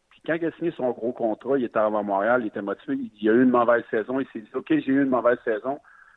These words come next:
je vais la mettre derrière moi, je vais avoir une grosse, une grosse été d'entraînement, je vais arriver à Montréal prêt. » Il est arrivé à Montréal prêt,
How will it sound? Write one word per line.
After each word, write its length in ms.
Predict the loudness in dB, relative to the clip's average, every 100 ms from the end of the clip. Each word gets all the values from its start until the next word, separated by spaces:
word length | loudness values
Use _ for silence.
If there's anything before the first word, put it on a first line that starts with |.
| _ _ -8
je 60 | -2
vais 80 | 0
la 100 | 0
mettre 180 | 0
derrière 280 | 2 0 -2
moi, 180 | -4 -4
je 60 | -4
vais 100 | -6
avoir 160 | -6
une 80 | -8
grosse, 300 | -6 -6 -4
une 320 | -4 -4 -6
grosse 240 | -2 -2 -2
été 180 | -2
d'entraînement, 560 | 0 0 0 -4 0 0
je 60 | 2
vais 60 |
arriver 200 | 0 2
à 60 | 0
Montréal 360 | -2 0 0 -2 -8
prêt. » 220 | -8 -8
Il 60 | -2
est 100 | 0
arrivé 180 | 4
à 60 | 4
Montréal 380 | 4 2 2 -2
prêt, 280 | -6 -6 -6